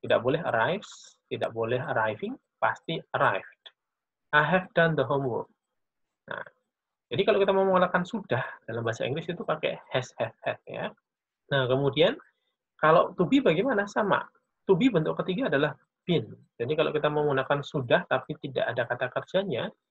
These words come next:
misalnya saya sudah menjadi dokter, I have been a doctor. Nah, di sini.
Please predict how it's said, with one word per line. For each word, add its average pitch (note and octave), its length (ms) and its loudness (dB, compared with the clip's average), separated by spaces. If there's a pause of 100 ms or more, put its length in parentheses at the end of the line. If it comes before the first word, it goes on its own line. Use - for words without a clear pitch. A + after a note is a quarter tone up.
(260)
misalnya B2 520 -2
saya C#3 440 0
sudah C3 240 -4
menjadi A#2 400 -4
dokter, D#3 520 -2 (480)
I C3+ 80 0
have F3+ 200 0
been C3+ 200 2
a B2 60 -2
doctor. C#3 540 -6 (1200)
Nah, G2 360 -8
di G2+ 80 -10
sini. G2+ 280 -14